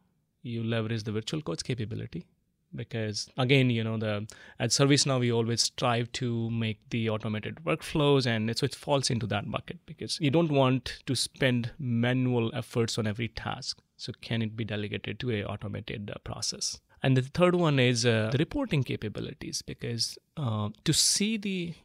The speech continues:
actual outcome or the impact that the coaching is creating, both for the, you know, the, at the individual level, the agent level, or for the manager,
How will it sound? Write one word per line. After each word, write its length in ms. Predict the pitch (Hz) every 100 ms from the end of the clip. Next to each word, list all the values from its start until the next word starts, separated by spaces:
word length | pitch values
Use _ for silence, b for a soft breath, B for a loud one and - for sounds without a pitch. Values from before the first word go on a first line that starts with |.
| -
actual 420 | 127 - - - -
outcome 600 | - 135 - - - 92 - - -
or 140 | 120
the 160 | 110 - -
impact 560 | 160 160 - 139 - -
that 280 | 131 123 113
the 80 | 120
coaching 440 | - 143 127 139
is 220 | 120 110 - _ _ -
creating, 760 | - 131 139 143 117 101 110 b b b b -
both 300 | 131 127 -
for 320 | - 127 110
the, 120 | 104
you 240 | 120 110 110
know, 140 | 107
the, 420 | 107 104 101 101 -
at 180 | 110
the 120 | 110 110
individual 480 | 131 113 135 143 156
level, 420 | 151 151 160 190
the 120 | 175
agent 400 | 117 120 147 147
level, 400 | 160 151 147 151 - b b b b
or 200 | 117 110
for 180 | 113 117
the 100 | 110
manager, 720 | 104 104 127 160 151 160 156